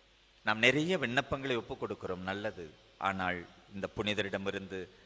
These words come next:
இந்த புனித வாழ்க்கையை வாழ்ந்த தந்தையிடமிருந்து நாம் கற்றுக்கொள்வோம். அவருடைய அந்த ஆழமான ஜெப வாழ்க்கை. இது இரண்டாவது முறை நான் இங்கு வருகிறேன்.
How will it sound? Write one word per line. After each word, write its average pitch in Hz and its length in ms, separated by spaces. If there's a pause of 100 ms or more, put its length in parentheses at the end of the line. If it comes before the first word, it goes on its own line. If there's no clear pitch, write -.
(120)
இந்த - 200
புனித 113 260
வாழ்க்கையை 120 400
வாழ்ந்த 123 320
தந்தையிடமிருந்து 131 720
நாம் 101 240
கற்றுக்கொள்வோம். 92 720 (420)
அவருடைய 98 380
அந்த 92 120
ஆழமான 104 500
ஜெப - 300
வாழ்க்கை. 92 520
இது 101 180
இரண்டாவது 120 520
முறை 123 260
நான் 107 180
இங்கு 98 160
வருகிறேன். 95 500